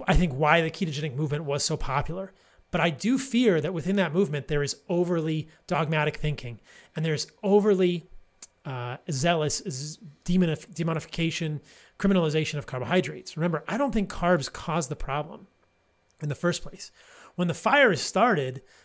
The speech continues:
by excess fat cells that are expanding due to linoleic acid, yeah, carbohydrate intolerance develops at a biochemical level, but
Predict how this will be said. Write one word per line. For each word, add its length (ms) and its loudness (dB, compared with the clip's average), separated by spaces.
by 220 2
excess 400 0
fat 300 2
cells 340 2
that 100 -6
are 60 -4
expanding 800 2
due 120 -10
to 120 -6
linoleic 440 0
acid, 420 2
yeah, 140 6
carbohydrate 540 2
intolerance 480 -2
develops 340 -2
at 80 -6
a 20 -6
biochemical 520 -8
level, 420 -4
but 420 -2